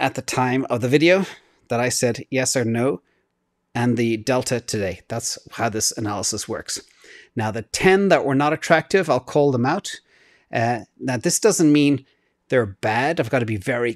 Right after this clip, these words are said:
careful with my language here, very guarded. Remember, investing is a personal choice. I make my own personal choices. You make your own personal choices. But I go for the lowest risk. Uh, my training is financial risk management. I avoid risk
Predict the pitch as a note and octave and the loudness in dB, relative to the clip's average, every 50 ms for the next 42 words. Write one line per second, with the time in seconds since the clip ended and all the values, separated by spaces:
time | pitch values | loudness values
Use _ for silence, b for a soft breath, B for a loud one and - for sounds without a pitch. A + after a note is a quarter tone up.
0 | - - - - - C3+ C3 C3 - - D3+ C#3 C#3 C#3 - - D3 C3+ C3+ C#3 | -6 -10 -8 -4 -2 -2 -2 -2 0 0 2 2 2 0 0 -2 -2 -2 0 0
1 | C#3 C#3+ D3 D3+ D3 - - - F3+ F3 E3 C#3+ C3+ C3 C3+ C3 B2+ A#2 G2 F#2+ | 0 2 0 0 -2 -2 -2 -2 -2 -2 -4 -4 -2 0 0 0 0 -2 -4 -4
2 | - B2+ A#2+ A#2+ B2 C3+ E3 E3+ E3 - - - b b b b b b b b | -2 -2 0 0 0 0 -2 -4 -4 -8 -14 -16 b b b b b b b b
3 | b - B2 B2+ C#3+ D#3+ F#3+ G#3 F#3 D3+ C#3+ - C#3+ C3+ A#2 - D#3+ F#3 F#3+ - | b -2 0 2 4 4 4 4 2 2 0 0 -2 -2 0 2 2 0 0 0
4 | - G3+ D#3+ D3 C#3 B2+ B2 - - - - D3 - - - B2 A#2 - - C3 | -2 -2 -2 0 0 -2 -4 -4 -4 -4 -2 -2 -2 -2 -4 -4 -4 -4 -4 -4
5 | A2+ G#2+ - - - - - _ _ _ _ _ _ _ _ _ - - E3 D#3+ | -4 -2 -4 -6 -6 -8 -10 _ _ _ _ _ _ _ _ _ -4 0 2 2
6 | D#3 C#3+ A#2+ G2+ - _ _ _ - A#2 A2+ G#2+ - - G#2 G#2 G#2+ A2 G2 - | 4 2 2 0 -4 _ _ _ -8 -8 -8 -8 -8 -8 -8 -6 -6 -6 -6 -8
7 | A2+ A2 - - G#2+ - A#2 A2 - - G#2+ G2+ - b b b b b b _ | -8 -6 -6 -6 -6 -4 -6 -6 -6 -6 -8 -10 -12 b b b b b b _
8 | - F2 F#2+ A2+ D#3+ A#3+ C4+ G3 A#2+ G#2 F#2 - _ _ - A2+ A2+ A2+ - - | -16 -12 -8 -2 0 0 2 2 0 -2 -4 -8 _ _ -10 -8 -6 -6 -6 -6
9 | A2 G#2 G2+ G2 G2 - A2 G#2 - - G#2 F#2+ - A2 G2+ - G2+ G2 - B | -6 -6 -6 -6 -8 -8 -8 -8 -6 -8 -8 -8 -6 -8 -6 -6 -6 -8 -10 B
10 | B B B B B - - A#2+ C3+ D#3+ D#3 F#3 F3+ - - F#3 B2 A2+ A2+ A#2 | B B B B B -4 -2 0 0 0 0 -2 -4 -4 -4 -2 -2 0 0 2
11 | B2 D3 D#3+ - - C#3 C#3+ - - - - - - _ _ _ - - A#2 A#2 | 2 2 2 0 2 2 2 2 2 0 -6 -10 -14 _ _ _ -6 -4 -2 -2
12 | A2+ A#2 A#2 A#2+ A#2 A2+ - - C3+ C3+ C#3+ C3+ B2 A#2 - C#3 B2+ C3 C3 - | -2 -2 -2 -4 -4 -4 -2 0 2 2 2 2 0 -2 -2 -2 -2 -2 -2 -2
13 | A#2+ B2 B2+ - - C3+ C3 C#3 C#3 E3 F3+ - B B B B B _ - C3+ | -2 -4 -2 -2 -2 0 0 0 0 -2 -2 -4 B B B B B _ -2 0
14 | C3+ C3+ C3 B2 C#3 D3 C3+ B2+ G#2+ G#2+ A#2 C#3+ C3 - - - - | 2 2 2 4 4 4 4 4 2 0 0 0 0 0 -2 -8 -12